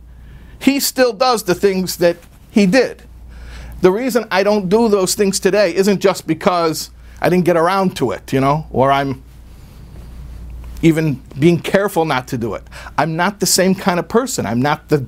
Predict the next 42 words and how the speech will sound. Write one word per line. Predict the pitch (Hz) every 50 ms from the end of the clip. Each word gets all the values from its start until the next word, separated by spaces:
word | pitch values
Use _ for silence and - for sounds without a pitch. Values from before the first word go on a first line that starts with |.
| - - -
I'm | 117 139 151
not | 160 160 185 -
that | 208 190 190 170
guy. | 196 226 269 285 170 - - - - - - - - -
I | 147 156 180 196
changed. | 190 - - 233 285 294 175 - - - - - - - - - - - -
That's | - 175 240 - -
why | 262 240 160
I | 143
don't | 143 131 127 117 104
do | 123 120 -
it. | - - - - - - - -
I | - 170 226
don't | 240 247 233 202 160
do | 156 254 277 240
it | 139 139 - - - - - -
because | - 165 - 190 170 165 - - - - - - - - - - - - - - - - - - - - - - - - - - - - - - - - -
I've | 139 - 131
changed | - - - 202 208 220 208 - 175
what | 180 175
I, | 165 160 160 147 - 135
I | 143
desire. | 131 127 147 131 185 180 170 165 156 151
I've | 113 123 131 -
changed | - - 180 170 180 180 175 147 -
what | 139 131 135
I | 123 120
am | 123 131 131
attracted | - - 180 175 175 - - 165 139 131
to. | 165 151 135
I've | 120 110
changed | - - - 160 165 165 156 - - - - - - - - -
what, | 123 127 123 117
what | 120 123 117
my | 127 131 123
priorities | - - 113 113 127 160 196 202 190 185 185 - 180
in | 165
life | 160 160 165 160 160 -
are. | 151 147 143 120
I've | 104 110 -
changed | - - 156 156 151 147 -
what, | 127 131 120 -